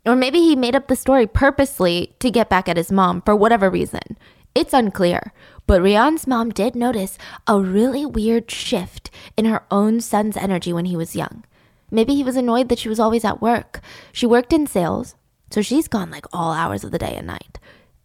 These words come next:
And she didn't really have set hours. It was just, "Hey, I gotta meet my quota for this month 'cause I gotta put food on the table." Rion was getting fed up with this. He's getting fed up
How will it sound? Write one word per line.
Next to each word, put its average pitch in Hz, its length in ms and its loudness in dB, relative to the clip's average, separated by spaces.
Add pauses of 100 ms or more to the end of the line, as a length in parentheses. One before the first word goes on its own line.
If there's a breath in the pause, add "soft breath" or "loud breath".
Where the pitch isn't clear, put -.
And 185 200 0
she - 140 -4
didn't 262 160 2
really 202 160 0
have 165 220 -2
set - 180 -6
hours. - 280 -4
It 196 60 4
was 196 100 4
just, 196 280 -4
"Hey, 214 280 0 (100)
I 180 60 2
gotta 196 140 2
meet 214 180 0
my 180 80 0
quota 190 320 4
for - 100 -4
this - 220 -4
month 165 200 0
'cause 175 260 -2 (100)
I 208 80 2
gotta 269 180 4
put 214 200 2
food 247 160 6
on 196 160 4
the 165 40 0
table." - 460 -4 (400)
Rion 233 240 2
was 277 140 -2
getting 170 240 -2 (100)
fed 175 160 2
up 123 160 -4
with - 100 -12
this. - 360 -10 (220 loud breath)
He's 233 220 -2
getting 190 260 0
fed 254 300 2
up 240 260 2